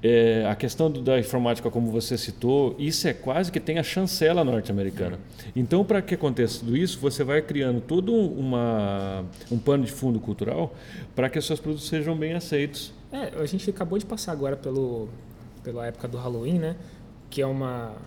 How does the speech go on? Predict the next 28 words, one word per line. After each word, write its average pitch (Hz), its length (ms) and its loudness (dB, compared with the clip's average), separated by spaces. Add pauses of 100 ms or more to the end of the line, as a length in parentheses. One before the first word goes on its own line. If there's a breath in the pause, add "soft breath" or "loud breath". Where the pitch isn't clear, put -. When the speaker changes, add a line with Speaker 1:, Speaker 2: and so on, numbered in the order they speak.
(120)
Speaker 2:
uma - 100 -12
data 123 180 -6
comemorativa. 135 520 -2
Eu 277 40 0
não 311 60 -4
tenho 381 120 2
nada 214 200 2
contra 143 280 -4
o 135 40 -6
Halloween, 131 460 -2
acho 156 240 -6
Speaker 1:
É, 196 120 2
Speaker 2:
que 139 80 2
Speaker 1:
também 175 260 2
não. 160 320 -2 (160)
Speaker 2:
acho 160 300 -4
Speaker 1:
Sei 143 120 -2
lá. 143 80 0
Speaker 2:
legal 127 560 0 (160)
brincar 143 240 -4
e - 40 -2
tudo 165 120 -2
mais, 131 160 -2
mas 196 220 0 (480 loud breath)
s-, - 180 -8
só 254 220 2
a 269 40 6
gente 196 440 2